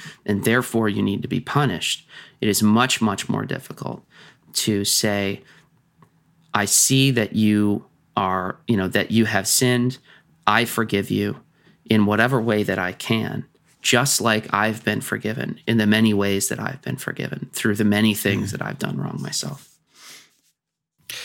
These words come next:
Speaker 2: Ooh, yes. And I recognize that God has already forgiven you. <laughs>
Speaker 1: Yeah.
Speaker 2: I mean, what, what, how,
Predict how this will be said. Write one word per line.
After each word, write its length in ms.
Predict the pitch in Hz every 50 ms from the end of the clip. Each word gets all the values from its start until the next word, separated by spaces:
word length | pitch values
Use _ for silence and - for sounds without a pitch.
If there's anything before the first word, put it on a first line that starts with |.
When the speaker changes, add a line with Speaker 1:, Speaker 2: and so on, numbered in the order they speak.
| - - - - - - - - - - - - -
Speaker 2:
Ooh, 160 | 190 170 143 120 - - - -
yes. 500 | - 143 139 135 120 113 - - - - - - -
And 180 | 139 135 127
I 80 | 120 123
recognize 560 | 120 143 147 - 156 127 123 120 113 110 -
that 140 | 117 113 117
God 220 | - 120 127 123
has 140 | - 113 113
already 260 | 120 120 135 123 123
forgiven 460 | 113 - - 107 - 123 143 147 127 110 - - -
you. 100 | - - - -
<laughs> 100 | - -
Speaker 1:
Yeah. 260 | - 143 147 - - - - - - - - - -
Speaker 2:
I 180 | 160 139 - 147
mean, 180 | 143 139 139 139
what, 260 | 160 165 - - -
what, 240 | 143 147 175 165 - - -
how, 580 | - - - 175 180 180 165 147 131 - -